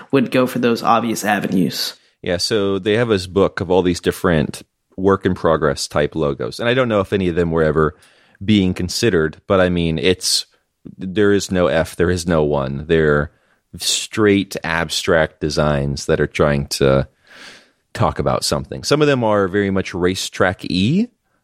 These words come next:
Speaker 2: Um, they look like a, like a curve on a racetrack or a zigzag or something like that. But some of them are just even more abstract than that, where I'm not exactly sure what the inspiration of them was.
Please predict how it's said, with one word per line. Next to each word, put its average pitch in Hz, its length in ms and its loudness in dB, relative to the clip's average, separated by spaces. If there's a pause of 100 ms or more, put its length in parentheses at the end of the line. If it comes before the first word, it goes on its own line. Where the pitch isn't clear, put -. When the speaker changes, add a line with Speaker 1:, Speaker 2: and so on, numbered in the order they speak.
(180)
Speaker 2:
Um, 80 680 0
they 98 100 0
look 90 320 0
like 87 240 0
a, 73 200 0
like 90 180 0
a 71 60 -4
curve 82 520 -2
on 78 140 0
a 76 60 0
racetrack 82 680 -2
or 69 320 0 (320)
a 85 160 2
zigzag 82 680 0
or 85 60 0
something 90 280 -2
like 85 220 -4
that. 90 360 -2 (200)
But 110 100 0
some 139 180 2
of 139 80 0
them 92 200 2
are 85 100 2
just 82 420 -2
even 82 280 -2
more 85 200 2
abstract 80 460 -2
than 69 120 -8
that, 78 200 -2
where 71 180 -2
I'm 90 140 2
not 76 140 2
exactly 76 400 -2
sure 76 320 -2
what 76 180 0
the 78 120 -2
inspiration 76 500 -4
of 69 120 -2
them 73 120 0
was. 69 200 -4